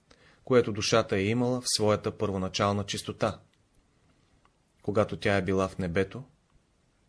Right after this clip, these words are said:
и когато е била една одухотворена материя,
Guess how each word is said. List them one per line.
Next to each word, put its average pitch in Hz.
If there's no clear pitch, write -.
и 104
когато 107
е 104
била 101
една 98
одухотворена 101
материя, 98